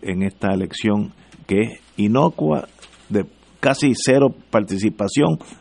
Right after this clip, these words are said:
menos de un por ciento? ¿Dónde estamos, don Fernando?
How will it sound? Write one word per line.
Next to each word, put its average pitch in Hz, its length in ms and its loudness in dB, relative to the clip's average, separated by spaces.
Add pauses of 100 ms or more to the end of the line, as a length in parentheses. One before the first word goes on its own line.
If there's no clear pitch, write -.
menos 127 320 4
de 120 80 6
un 120 140 2
por 113 180 2
ciento? 151 460 0 (1160)
¿Dónde 147 400 4
estamos, 82 400 -6 (800)
don 104 200 4
Fernando? 120 420 4